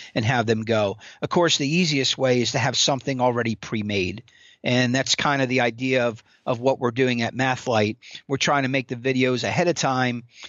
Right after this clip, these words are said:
have the notes templates all ready. And so now it's really a prepackaged situation to where,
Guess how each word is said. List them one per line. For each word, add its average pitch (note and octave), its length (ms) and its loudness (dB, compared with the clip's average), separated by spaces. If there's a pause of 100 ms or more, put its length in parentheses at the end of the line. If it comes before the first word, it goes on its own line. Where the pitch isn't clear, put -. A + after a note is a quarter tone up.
(160)
have C3 220 0
the B2 100 -2
notes C3+ 380 -2
templates B2+ 600 -4
all B2+ 220 0
ready. B2 340 2
And A2+ 100 -4
so A#2 460 0 (220)
now C#3 240 2
it's - 160 -2
really C3 320 2
a - 20 -8
prepackaged B2+ 1000 -4
situation A#2+ 720 -2
to A#2 60 -6
where, A#2 440 2